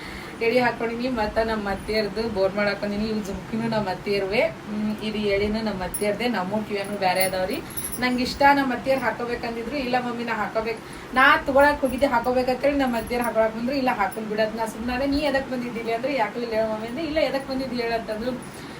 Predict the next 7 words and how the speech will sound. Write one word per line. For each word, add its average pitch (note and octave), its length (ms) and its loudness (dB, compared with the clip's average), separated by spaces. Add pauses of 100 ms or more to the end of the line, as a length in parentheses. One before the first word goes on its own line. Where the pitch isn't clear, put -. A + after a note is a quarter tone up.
(160)
"ಜುಮ್ಕಿ C4+ 260 -2
ಬೋರ್ಮಾಳ C4+ 360 6
ಹಾಕೊಳಕ್ A#3+ 560 0
ಬಂದಿದ್ದೆ A3 280 -4
ಮಮ್ಮಿ" G#3+ 320 -4
ಅಂತಂದೆ. G3+ 420 -4
ನಾನು, F3+ 380 -4